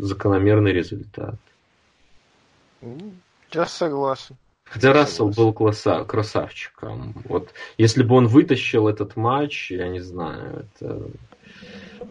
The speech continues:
Speaker 1: ну, на мой взгляд, явно, явно, э,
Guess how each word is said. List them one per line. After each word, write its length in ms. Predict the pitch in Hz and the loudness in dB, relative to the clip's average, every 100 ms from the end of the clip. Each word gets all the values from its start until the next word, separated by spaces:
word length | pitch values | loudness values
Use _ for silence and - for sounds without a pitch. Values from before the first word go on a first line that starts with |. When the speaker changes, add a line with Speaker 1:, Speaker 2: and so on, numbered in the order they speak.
| - | -12
Speaker 1:
ну, 220 | 101 - - - - - - | -12 -10 -16 -20 -18 -16 -12
на 200 | 78 95 | -2 4
мой 200 | 110 127 | 6 6
взгляд, 380 | 110 117 107 - - | 6 6 4 4 -12
явно, 600 | 104 101 113 98 90 76 | -6 2 4 4 0 -8
явно, 840 | 104 101 120 104 92 85 80 76 82 | -8 -2 0 0 -2 -6 -6 -6 -6
э, 520 | - 85 - 50 | -4 -6 -8 -12